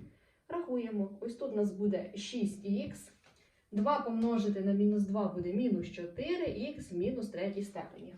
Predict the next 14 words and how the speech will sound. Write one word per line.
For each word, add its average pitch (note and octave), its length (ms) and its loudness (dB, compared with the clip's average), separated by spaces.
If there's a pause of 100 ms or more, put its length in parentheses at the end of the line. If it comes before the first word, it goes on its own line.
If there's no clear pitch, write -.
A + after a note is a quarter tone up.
Але A#3+ 240 2
такої G#3 340 0
відповіді F3 300 -2
немає, G#3 500 -2
тому A3 200 -4
що G3 160 -4
ми F3 80 -2
маємо A#3+ 420 -2
назад G#3+ 560 0 (400)
перетворити G#3 840 0 (220)
нашу, G#3+ 440 -2
якби, G3+ 480 0
утворену G3+ 520 0
похідну. G3+ 480 -4